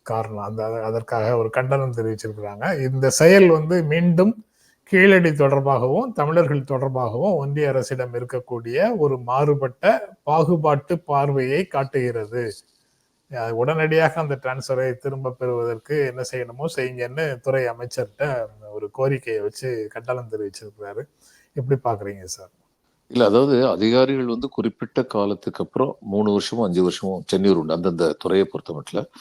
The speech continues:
Speaker 2: அதுக்கப்புறம் வந்து இந்த மாறு,
Speaker 1: ம்.
Speaker 2: வேலை மாற்றுதல் செய்யப்படலாம்.
Speaker 1: ம்.
Speaker 2: ஆனா அமர்நாத் கிருஷ்ணா வந்து இப்ப
Speaker 1: ம்.
Speaker 2: இன்னொன்னு சொல்றேன், பல பேருக்கு வந்து தெரியாது. அமர்நாத் கிருஷ்ணா வந்து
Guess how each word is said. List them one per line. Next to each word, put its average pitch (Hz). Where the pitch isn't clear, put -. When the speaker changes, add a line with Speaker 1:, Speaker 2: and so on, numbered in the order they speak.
Speaker 2:
அதுக்கப்புறம் 151
வந்து 120
இந்த 85
மாறு, 104
Speaker 1:
ம். 85
Speaker 2:
வேலை 107
மாற்றுதல் 92
செய்யப்படலாம். 87
Speaker 1:
ம். 101
Speaker 2:
ஆனா 110
அமர்நாத் 165
கிருஷ்ணா 135
வந்து 107
இப்ப 139
Speaker 1:
ம். -
Speaker 2:
இன்னொன்னு 147
சொல்றேன், 101
பல 107
பேருக்கு 117
வந்து 92
தெரியாது. 87
அமர்நாத் 160
கிருஷ்ணா 110
வந்து 117